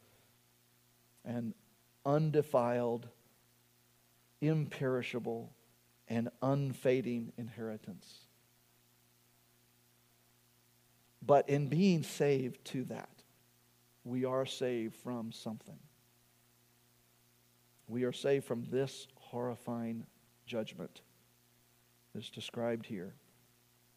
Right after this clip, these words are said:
which is what we wholly deserve because of our sin and rebellion. Praise God that He sent His Son, Jesus Christ,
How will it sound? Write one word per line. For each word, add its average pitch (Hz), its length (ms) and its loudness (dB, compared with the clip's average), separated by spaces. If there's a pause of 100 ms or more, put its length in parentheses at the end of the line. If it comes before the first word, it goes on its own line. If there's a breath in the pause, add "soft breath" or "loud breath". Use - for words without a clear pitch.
(260)
which 113 200 -12
is 113 140 -6
what 120 220 0
we 117 200 -4
wholly 139 440 -4
deserve 113 480 -6
because 107 280 -10
of 107 120 -10
our 110 180 -10
sin 104 460 -10 (920)
and 110 320 -4 (100)
rebellion. 101 680 -8
Praise 131 580 -4
God - 380 -10
that 107 100 -14
He 127 240 -8
sent - 580 -6
His 117 200 -8
Son, 117 360 -8
Jesus 113 480 -12
Christ, 98 460 -12